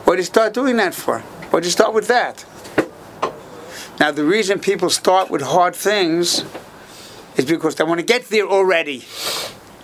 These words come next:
I want to get there. I want to do it.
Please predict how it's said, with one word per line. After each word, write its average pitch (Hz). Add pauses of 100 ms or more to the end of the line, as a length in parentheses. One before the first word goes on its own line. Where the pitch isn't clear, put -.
(480)
I 143
want 160
to 165
get 220
there. 113 (1400)
I -
want 160
to 170
do 247
it. 156